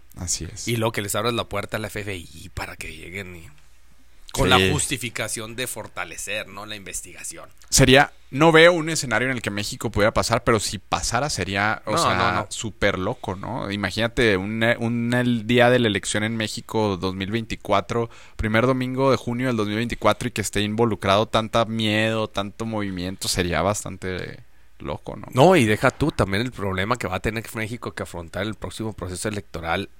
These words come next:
Speaker 2: del veinticuatro. Ojalá que, que no suceda, pero dependiendo de, al momento que son dos candidatos, imagínate que al momento Movimiento Ciudadano no registre candidato y se vaya en alianza general, ¿no? Y que sea uno y uno, y que sean dos mujeres,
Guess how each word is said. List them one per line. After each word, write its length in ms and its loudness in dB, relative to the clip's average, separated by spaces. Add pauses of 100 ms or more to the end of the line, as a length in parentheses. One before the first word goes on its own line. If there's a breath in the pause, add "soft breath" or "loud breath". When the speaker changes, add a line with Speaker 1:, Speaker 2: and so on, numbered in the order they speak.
(120)
Speaker 2:
del 200 -6
veinticuatro. 560 -6
Ojalá 340 -4
que, 300 -4 (580 loud breath)
que 140 -4
no 160 -6
suceda, 320 2
pero 420 2 (640 loud breath)
dependiendo 680 0
de, 100 2 (720)
al 120 4
momento 400 2
que 100 0
son 440 2
dos 320 6
candidatos, 680 0
imagínate 540 -6
que 80 -6
al 80 -4
momento 500 -8 (600 soft breath)
Movimiento 400 -12
Ciudadano 380 -10
no 120 -10
registre 320 -8
candidato 440 -2
y 40 -2
se 100 -2
vaya 200 -2
en 100 -2
alianza 340 -8
general, 300 -14
¿no? 80 -14
Y 40 -14
que 100 -12
sea 320 -8
uno 200 -2
y 100 0
uno, 220 -8
y 80 -14
que 120 -14
sean 240 -6
dos 140 2
mujeres, 460 -4